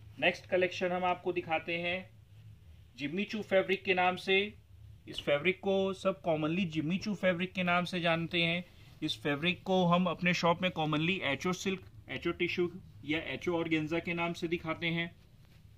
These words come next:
इस साड़ी में आप देखिए, बहुत ही खूबसूरत प्यारा कलर लिया हुआ है, बारीक बॉर्डर है, हैंड पाइप का काम है, जरी का काम है, सीक्वेंस का काम है, उसके साथ में प्रिंट्स बूटी है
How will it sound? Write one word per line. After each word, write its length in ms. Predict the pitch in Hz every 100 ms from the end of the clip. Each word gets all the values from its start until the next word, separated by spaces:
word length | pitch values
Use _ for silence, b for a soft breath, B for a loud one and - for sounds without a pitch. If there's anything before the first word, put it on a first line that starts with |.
| - - -
इस 120 | 123 -
साड़ी 240 | 143 151
में 120 | 165
आप 180 | 165 160 143
देखिए, 400 | 143 - 160 180 B B B -
बहुत 240 | 131 143
ही 60 | 170
खूबसूरत 480 | 165 160 170 165 160
प्यारा 240 | 160 147 165
कलर 320 | 151 131 156
लिया 240 | 170 160 165
हुआ 180 | 160 165
है, 80 | 151
बारीक 300 | 131 123 143
बॉर्डर 380 | 127 123 127 151
है, 240 | 160 165 165
हैंड 300 | 151 135 151
पाइप 260 | 151 151
का 100 | - 165
काम 320 | 143 143 156
है, 160 | 160 156
जरी 280 | 131 123 147
का 120 | 160
काम 280 | 156 156 156
है, 80 | 156
सीक्वेंस 480 | - 131 135 147 156
का 120 | 156
काम 260 | 160 156 151
है, 180 | 156 160 B B B B
उसके 220 | 123 -
साथ 260 | 151 160 156
में 100 | 165
प्रिंट्स 380 | - 143 165 147
बूटी 360 | 117 123 165 170
है 240 | 160 165